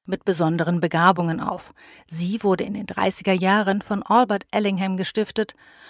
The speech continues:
Doch obwohl das Internat äußerst idyllisch im U-S-Staat Vermont liegt, gibt es ein dunkles Geheimnis.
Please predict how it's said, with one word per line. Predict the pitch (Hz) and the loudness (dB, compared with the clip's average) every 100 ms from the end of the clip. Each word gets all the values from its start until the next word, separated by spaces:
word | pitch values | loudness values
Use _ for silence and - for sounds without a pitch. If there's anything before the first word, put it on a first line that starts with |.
| - | -10
Doch | 240 269 | -2 0
obwohl | 277 302 330 | 2 4 4
das | 269 - | 2 0
Internat | 269 269 254 269 262 - | 0 2 4 4 2 4
äußerst | 202 214 220 208 - | 2 2 -2 -6 -8
idyllisch | 196 - 277 269 170 - - | -10 -4 -2 0 0 -4 -12
im | - 196 | -6 -4
U-S-Staat | 180 185 - - 185 175 | -4 -4 -6 -2 -2 0
Vermont | 180 185 196 240 | 0 2 2 2
liegt, | - 277 - - - - - | 0 -8 -10 -20 -20 -20 -8
gibt | 254 - | -8 -6
es | 277 | -6
ein | - 294 269 | 0 0 0
dunkles | 190 165 151 147 | -4 -4 -8 -8
Geheimnis. | - 170 180 180 170 - - | -6 -2 0 0 -2 -8 -12